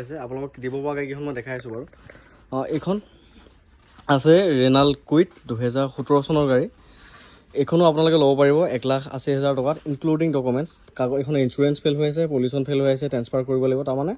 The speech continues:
কামে বনে মিলাই ধৰক বিছ হাজাৰমান টকা খৰচ হ'ব, গোটেইখিনি মই কৰি দিম দেই। বাকী আপোনালোকে খালি গাড়ী লোৱা পইচাটো লৈ আহিলে হ'ল।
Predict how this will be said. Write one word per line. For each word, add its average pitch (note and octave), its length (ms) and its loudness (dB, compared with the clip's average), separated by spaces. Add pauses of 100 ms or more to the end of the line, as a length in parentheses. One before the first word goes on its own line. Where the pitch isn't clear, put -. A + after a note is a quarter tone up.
(600)
কামে C#3+ 280 6
বনে D#3+ 220 4 (100)
মিলাই D#3 220 4
ধৰক F3+ 220 -2
বিছ C#3 120 0
হাজাৰমান C#3 280 0
টকা C3+ 220 0
খৰচ A#2 180 -2
হ'ব, B2 120 -4 (120)
গোটেইখিনি C#3 320 -2
মই B2+ 160 0
কৰি A2+ 180 -2
দিম B2 140 -2
দেই। C#3 200 -2
বাকী B2 280 -4 (480)
আপোনালোকে C#3 360 2
খালি D3 200 0
গাড়ী B2+ 160 4
লোৱা B2+ 160 4
পইচাটো B2+ 320 -4 (200)
লৈ B2 120 0
আহিলে B2+ 280 -4
হ'ল। E3 120 -6